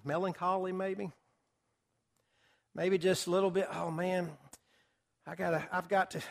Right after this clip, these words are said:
I gotta sacrifice because my beloved brother, whom we love so much, is, is he's gonna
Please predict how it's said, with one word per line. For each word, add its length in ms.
I 100
gotta 240
sacrifice 720
because 340
my 180
beloved 460
brother, 420
whom 160
we 100
love 240
so 180
much, 360
is, 140
is 240
he's 260
gonna 180